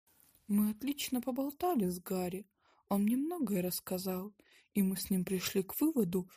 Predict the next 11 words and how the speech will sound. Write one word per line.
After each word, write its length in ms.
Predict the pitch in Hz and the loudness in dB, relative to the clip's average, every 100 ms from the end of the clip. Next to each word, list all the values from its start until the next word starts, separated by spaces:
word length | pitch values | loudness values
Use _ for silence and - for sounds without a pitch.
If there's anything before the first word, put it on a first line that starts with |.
| - - | -18 -6
что 200 | - 190 | 0 2
помочь 460 | 208 196 185 - | 4 2 0 -2
попасть 540 | - 185 190 190 - 196 | -2 2 2 2 0 0
ему 240 | 180 185 | 2 2
обратно 480 | 175 233 - - 220 | 2 0 0 2 4
домой 420 | 226 240 294 311 - | 4 4 4 0 -2
можете 460 | 185 185 196 - | 0 2 0 -4
только 380 | 202 208 202 - | 0 0 0 -2
вы, 160 | 247 285 | 0 0
Северус». 760 | - 190 175 175 175 - - _ _ _ _ _ _ - | 0 2 4 2 0 -6 -8 _ _ _ _ _ _ -2
«Я? 420 | 180 165 185 254 | 2 4 4 4